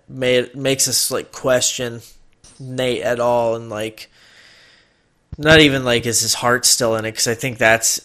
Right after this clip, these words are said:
I think that's still there. He's still down for the fight, but, uh, if there's a little bit of you that goes, like, maybe he can't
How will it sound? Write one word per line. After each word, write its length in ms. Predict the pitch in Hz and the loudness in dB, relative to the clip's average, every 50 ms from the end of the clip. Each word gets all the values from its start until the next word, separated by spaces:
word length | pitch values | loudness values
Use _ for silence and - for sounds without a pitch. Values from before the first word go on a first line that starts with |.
| - 67 64 | -10 -6 -4
I 120 | 113 127 | -4 -2
think 200 | 123 - 139 131 | -2 -4 -4 -2
that's 420 | 127 123 120 - - - - - - | -2 -2 -2 -2 -2 -4 -4 -2 -2
still 400 | - - - - 143 135 127 113 | 0 0 0 2 2 2 2 2
there. 320 | 113 117 120 120 127 135 | 2 2 2 4 2 2
He's 180 | 131 123 120 - | 0 2 2 2
still 240 | - - - 135 123 | 4 4 4 2 0
down 280 | 110 123 120 120 123 | 2 2 2 4 2
for 120 | 117 - 127 | 2 -2 -6
the 160 | - 110 - | -4 -4 -2
fight, 340 | - 123 120 127 147 147 - - - - - - - - - - - - | 0 2 2 2 2 0 -6 -8 -12 -12 -12 -10 -6 -4 -4 -4 -4 -2
but, 320 | - 123 117 - - - - - - - - - - - _ - - | 2 4 4 4 2 0 -6 -12 -14 -14 -14 -16 -20 -20 _ -8 -4
uh, 440 | - 113 107 98 90 82 87 123 123 - _ _ _ _ _ _ _ _ _ _ _ _ _ | -2 0 2 2 2 0 -2 -4 -6 -12 _ _ _ _ _ _ _ _ _ _ _ _ _
if 140 | - 127 - | -12 -10 -6
there's 240 | - 143 143 127 - | -4 -2 -2 -2 -2
a 260 | - - 135 139 135 | -4 -2 -2 0 0
little 280 | 131 139 143 151 151 151 | 0 2 4 4 4 4
bit 220 | 127 127 135 127 | 4 2 0 0
of 100 | 135 123 | 0 0
you 120 | 131 135 127 | 0 0 2
that 160 | 123 120 117 | 2 0 0
goes, 200 | - 127 120 107 | 0 -2 -2 0
like, 240 | 120 120 113 - - | 0 -2 -2 -2 -2
maybe 300 | 131 123 127 127 127 123 | -2 0 0 0 -2 -4
he 80 | 123 123 | -6 -8
can't 400 | - - 135 131 127 123 127 156 | -8 -6 -4 -2 -2 -2 -4 -6